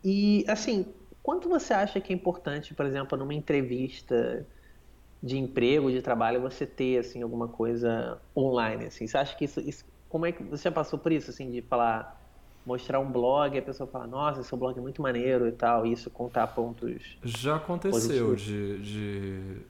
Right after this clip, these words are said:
Speaker 2: porque eu boto no meu, no meu currículo, tem meu blog, eu acho que tem no meu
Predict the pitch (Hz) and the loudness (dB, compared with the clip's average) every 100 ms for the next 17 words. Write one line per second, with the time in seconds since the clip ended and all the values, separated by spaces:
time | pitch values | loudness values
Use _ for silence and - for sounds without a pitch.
0 | - - - - - - 120 107 120 127 | -20 -20 -20 -20 -12 -8 -2 0 0 -2
1 | 104 101 98 98 95 95 98 117 101 101 | -4 -4 -4 -4 -6 -8 -10 -12 -10 -8
2 | 101 101 92 104 - 98 107 104 95 95 | -8 -8 -8 -12 -8 -6 -4 -6 -6 -6
3 | 101 110 104 98 98 - - 98 101 98 | -4 -6 -6 -8 -8 -10 -10 -8 -6 -6